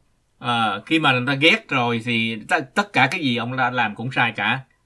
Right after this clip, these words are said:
Và đó là cái kết quả mà có hai cái bản cáo trạng hôm nay. Và bây giờ chúng ta bước sang cái phần một, tức là nói về Iran không thôi.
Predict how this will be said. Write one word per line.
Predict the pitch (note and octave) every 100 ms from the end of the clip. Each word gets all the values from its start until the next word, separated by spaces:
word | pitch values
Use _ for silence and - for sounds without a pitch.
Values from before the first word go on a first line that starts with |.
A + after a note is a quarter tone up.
| -
Và | A#2+
đó | C3 C4
là | C4
cái | D#3
kết | F#3+ G3+
quả | - B2 D3 F#3+
mà | C#3 B2 A#2+
có | A#2 E3
hai | D#3+ C3+
cái | C#3
bản | C3 D3
cáo | E3
trạng | A#2+ A2+
hôm | B2+ B2+
nay. | B2 F#2 _ _ _ _ _ _ _ _ _ _ _ _ _ _ _
Và | C#3+
bây | F3
giờ | D#3+ D3
chúng | G3
ta | F3+ E3
bước | D#3+ G3 G#3
sang | E3 D#3
cái | F3
phần | C3+ B2+
một, | B2+ C3
tức | -
là | C#3 C3+
nói | - F#3
về | C#3
Iran | D3 D#3 D3+
không | D3+ D3+
thôi. | D#3 D3